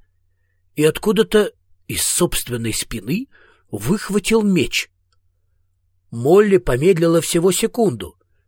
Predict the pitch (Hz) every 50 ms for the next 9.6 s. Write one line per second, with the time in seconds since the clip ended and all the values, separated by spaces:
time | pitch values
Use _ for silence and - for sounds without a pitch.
0 | _ _ - - 151 165 120 117 120 123 120 113 131 170 196 226 233 - - -
1 | - _ _ _ _ _ _ _ _ _ - - 185 175 180 196 180 - - -
2 | 160 139 - 147 - - - 156 151 135 - 143 143 147 151 120 - - - _
3 | _ _ _ _ _ _ - 120 120 - - 143 170 190 190 180 180 - - 180
4 | - - 156 139 143 165 185 - - 180 151 117 143 202 - - 180 - - 117
5 | 127 160 180 - 185 180 151 147 139 175 170 - - - 165 147 - - 147 -
6 | - _ _ _ _ _ _ _ _ _ _ _ _ _ _ _ _ _ _ -
7 | - - 185 190 170 214 240 247 247 254 247 240 - - 220 226 233 247 247 240
8 | 226 226 208 220 220 214 202 160 208 208 208 208 202 - - 185 175 175 - 208
9 | 208 185 143 131 117 - 127 123 127 127 135